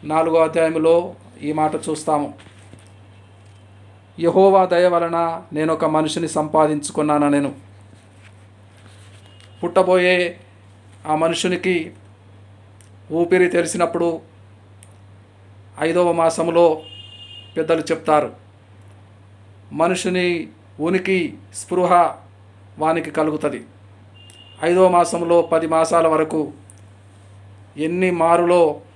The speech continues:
ఎన్ని మారులో తడుముకొని చూసుకున్నప్పుడెల్లా,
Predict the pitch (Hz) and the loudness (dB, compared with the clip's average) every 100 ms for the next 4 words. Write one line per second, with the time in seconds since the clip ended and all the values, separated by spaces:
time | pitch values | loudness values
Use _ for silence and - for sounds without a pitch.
0 | - - - 160 180 175 170 170 170 170 | -20 -20 -6 -4 -2 0 2 2 4 2
1 | 147 - - - - - - - - 165 | 2 -4 -18 -20 -20 -20 -20 -10 -2 -2
2 | 175 175 170 165 170 165 170 165 160 156 | -2 -2 -2 -2 -6 -6 -4 -2 0 0
3 | 156 156 139 | 2 2 0